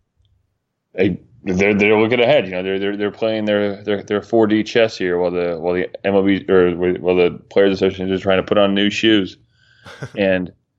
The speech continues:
Speaker 1: that's actually a good point. They're gonna get screwed again in negotiations, aren't they?
Speaker 2: Yeah, these,
Speaker 1: Um,
Speaker 2: these are gonna be ugly this time around. There's so much that's changed.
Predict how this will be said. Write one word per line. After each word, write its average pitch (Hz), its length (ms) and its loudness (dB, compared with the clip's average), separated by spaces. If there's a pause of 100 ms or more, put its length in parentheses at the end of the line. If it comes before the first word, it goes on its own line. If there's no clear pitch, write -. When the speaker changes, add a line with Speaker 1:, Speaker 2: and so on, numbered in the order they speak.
(1120)
Speaker 1:
that's - 140 -12
actually 90 260 -4
a 85 40 -4
good 87 160 -4
point. 92 360 -4 (160)
They're 113 120 -4
gonna 107 120 0
get 90 160 -4
screwed 101 320 2
again 95 320 2
in 90 80 -2
negotiations, 92 720 -2
aren't 90 220 -6
they? 82 280 -10
Speaker 2:
Yeah, 104 160 -8
these, 110 140 -8
Speaker 1:
Um, - 80 -8
Speaker 2:
these 147 120 -4
are 123 40 -6
gonna 101 140 -8
be 87 100 -12
ugly 90 240 -16
this 85 160 -16
time 85 180 -16
around. 80 120 -14
There's 98 140 -12
so - 200 -8
much 107 220 -8
that's 95 220 -12
changed. 92 500 -14